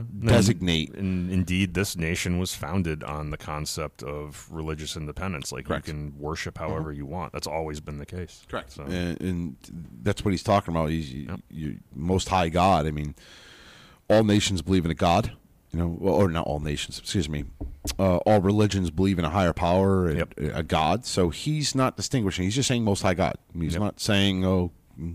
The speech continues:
Speaker 2: good old J C, you know, we need to,
Speaker 1: Right.
Speaker 2: you know, go to church or anything." He
Speaker 1: Y'all
Speaker 2: didn't
Speaker 1: need
Speaker 2: say any
Speaker 1: Jesus.
Speaker 2: of that. He's
Speaker 1: Y'all
Speaker 2: just
Speaker 1: don't
Speaker 2: saying,
Speaker 1: need Jesus.
Speaker 2: "Y'all don't need
Speaker 1: Mm-hmm.
Speaker 2: Jesus."
Speaker 1: Yeah.
Speaker 2: "In testimony whereof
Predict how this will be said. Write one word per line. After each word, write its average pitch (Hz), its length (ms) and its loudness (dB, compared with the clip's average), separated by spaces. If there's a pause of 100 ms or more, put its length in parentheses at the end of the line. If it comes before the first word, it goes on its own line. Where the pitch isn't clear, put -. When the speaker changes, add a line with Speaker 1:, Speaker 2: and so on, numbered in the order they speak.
Speaker 2:
good 98 100 4
old 98 160 6
J 90 200 2
C, 90 260 0
you 90 200 -2
know, 90 120 0
we 90 120 0
need 92 140 0
to, 90 240 0
Speaker 1:
Right. 67 160 -10 (400)
Speaker 2:
you 85 80 -4
know, 82 220 0
go 101 160 4
to 90 80 2
church 95 340 0
or 95 60 0
anything." 90 280 -2
He 98 100 -2
Speaker 1:
Y'all 78 100 0
Speaker 2:
didn't 120 80 0
Speaker 1:
need - 80 0
Speaker 2:
say 135 160 4
any 156 160 6
Speaker 1:
Jesus. 80 100 2
Speaker 2:
of 69 160 -6
that. 65 80 -8
He's 78 80 -6
Speaker 1:
Y'all 101 140 4
Speaker 2:
just 151 100 4
Speaker 1:
don't 151 120 6
Speaker 2:
saying, - 80 2
Speaker 1:
need 85 200 0
Jesus. 73 460 -4
Speaker 2:
"Y'all 90 240 0
don't 127 180 2
need 147 160 0
Speaker 1:
Mm-hmm. 110 100 -8
Speaker 2:
Jesus." 123 320 -10
Speaker 1:
Yeah. 104 200 -8 (540)
Speaker 2:
"In 135 100 2
testimony 123 580 4
whereof 90 420 2